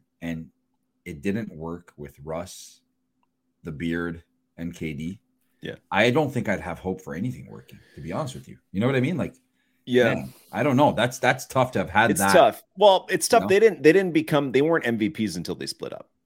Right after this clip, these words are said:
Speaker 2: You
Speaker 1: Right.
Speaker 2: know what I mean? It's not, it's not like, I think by the time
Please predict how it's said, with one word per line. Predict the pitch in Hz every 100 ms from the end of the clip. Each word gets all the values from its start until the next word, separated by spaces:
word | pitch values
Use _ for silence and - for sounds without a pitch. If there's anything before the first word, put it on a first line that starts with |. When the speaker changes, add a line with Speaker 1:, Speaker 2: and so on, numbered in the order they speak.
| _ _ _ _ _ 101
Speaker 2:
You |
Speaker 1:
Right. | 101
Speaker 2:
know | 98
what | 87
I |
mean? | 87 107
It's | -
not, | 117 110 95
it's | 101
not | 117 95
like, | 95 85 -
I | 95
think | 98 87
by | 92
the | 82
time | 92 82 73